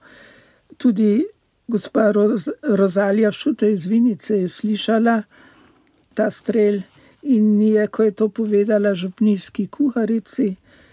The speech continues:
to je bila Fanika Ostronič,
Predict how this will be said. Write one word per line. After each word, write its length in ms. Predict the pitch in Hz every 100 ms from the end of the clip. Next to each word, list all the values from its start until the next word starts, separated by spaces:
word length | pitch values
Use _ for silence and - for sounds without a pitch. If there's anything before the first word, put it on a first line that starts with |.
| _ _
to 100 | 220
je 60 |
bila 220 | 202 208
Fanika 640 | 190 - 196 202 196 202 208
Ostronič, 920 | 311 175 - 226 240 247 226 - -